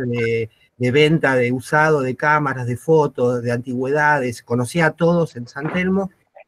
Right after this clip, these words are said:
y así fui equipándome de a poco y formando un equipo como para poder lograr hacer este proceso de lo que sería hacer un, un largo independiente. O sea, lo mismo que armar un laboratorio blanco y negro cuando no lo había y de repente había que filmar en color,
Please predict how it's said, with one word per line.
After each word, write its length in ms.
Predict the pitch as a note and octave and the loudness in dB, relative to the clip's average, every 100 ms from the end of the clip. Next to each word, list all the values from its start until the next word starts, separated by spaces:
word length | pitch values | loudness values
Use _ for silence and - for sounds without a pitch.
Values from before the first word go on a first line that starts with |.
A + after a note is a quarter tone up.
| _ | _
y 100 | C3+ | 0
así 300 | C#3 - G#3+ | 0 2 0
fui 560 | - F#3+ G3 F#3 D#3 C#3 | 0 0 2 2 2 0
equipándome 680 | C#3+ D3+ F3 E3+ E3+ F#3+ | -2 0 2 4 2 4
de 80 | D3+ | 4
a 60 | C#3+ | 2
poco 380 | F#3+ F3 B2+ B2 | 0 -2 -2 -4
y 80 | |
formando 480 | A#2 B2 B2+ E3 F3 | -4 -4 2 2 4
un 80 | D#3+ | 2
equipo 420 | D#3+ F#3 F#3+ G3+ | 2 -2 0 0
como 260 | - C3+ A#2+ | 0 -2 -2
para 360 | A#2 A#2 A2+ - _ _ _ - | -2 -2 -4 -8 _ _ _ -2
poder 300 | C#3 D#3+ F3 | 4 4 6
lograr 340 | E3 E3+ G3 | 6 6 6
hacer 440 | E3+ - E3+ C3 - _ _ _ _ | 2 2 -2 -2 -8 _ _ _ _
este 240 | D#3+ D3+ E3 | -6 -2 -2
proceso 480 | D#3 D#3 F#3 F3 F#3 | -2 -2 -4 -4 -2
de 120 | D#3 | -2
lo 120 | B2+ | -2
que 80 | A#2 | -8
sería 300 | - B2+ D#3+ | -12 -8 -6
hacer 200 | A#2+ D3 | -6 -8
un, 220 | C#3+ C3+ _ _ _ | -10 -14 _ _ _
un 140 | D3 D3 | -2 2
largo 200 | E3 D3 | 2 0
independiente. 840 | C3 A#2+ C#3 E3+ B2+ G#2 A2 G2+ - | -2 -2 -2 0 0 -2 -4 -12 -12
O 60 | G#2 | -10
sea, 140 | B2 A#2 | -8 -4
lo 120 | A#2+ | -2
mismo 240 | C#3 E3 D3+ | 2 2 2
que 60 | |
armar 260 | C3 C#3+ D3 | 0 0 0
un 80 | C#3 | 0
laboratorio 560 | C3 B2+ C3+ D3+ C#3+ | -2 -2 -2 -2 0
blanco 320 | C#3+ D3+ D#3 | 2 2 0
y 60 | D#3+ | -2
negro 320 | F3+ F#3+ G3 - | 0 0 -2 -2
cuando 360 | B2+ C3 C3 | -2 0 0
no 100 | E3 | 2
lo 140 | F3+ F3 | 4 4
había 400 | F3 F3 F3 E3+ - - _ _ _ - | 4 4 2 0 -4 -16 _ _ _ -4
y 100 | C#3 | 0
de 100 | C3+ | 2
repente 320 | C#3+ E3+ E3 | 4 2 2
había 220 | D#3 D#3 | 4 2
que 100 | C#3+ | 0
filmar 340 | - D3 D#3+ D#3 | -2 -2 0 2
en 120 | D#3 | 0
color, 440 | E3+ F#3 F#3+ F#3+ | 2 2 2 0